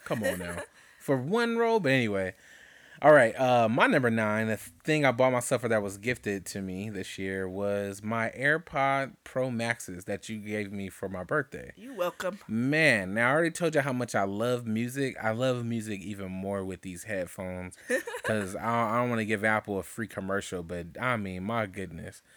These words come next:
Speaker 2: Not a
Speaker 1: They
Speaker 2: free
Speaker 1: made a
Speaker 2: commercial.
Speaker 1: quali-, they made themselves a quality headphone. And you know me, I was kinda on strike from over here headphones because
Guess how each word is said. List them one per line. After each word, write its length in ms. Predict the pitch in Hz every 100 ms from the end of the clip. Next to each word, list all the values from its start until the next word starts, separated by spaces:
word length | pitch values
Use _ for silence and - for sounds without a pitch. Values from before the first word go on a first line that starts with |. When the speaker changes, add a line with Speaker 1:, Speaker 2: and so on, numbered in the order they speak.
| -
Speaker 2:
Not 220 | 190 226
a 20 | 208
Speaker 1:
They 200 | 127 135
Speaker 2:
free 80 | 120
Speaker 1:
made 140 | 113
a 20 |
Speaker 2:
commercial. 300 | 101 92 -
Speaker 1:
quali-, 300 | 147 123 120 - - -
they 180 | 139 170
made 300 | 160 143 120
themselves 460 | 131 123 120 110 98
a 100 | 92
quality 540 | - 123 120 110 107
headphone. 560 | 107 104 - - 87 87
And 100 | 160
you 80 |
know 160 | 220 143
me, 220 | 139 147
I 80 | 123
was 100 | 113
kinda 240 | - 185
on 160 | 131 101
strike 380 | - - 139 139
from 140 | 131
over 120 | 120
here 320 | 131 127 117 120
headphones 500 | 156 151 117 95 95
because 520 | 95 - 113 98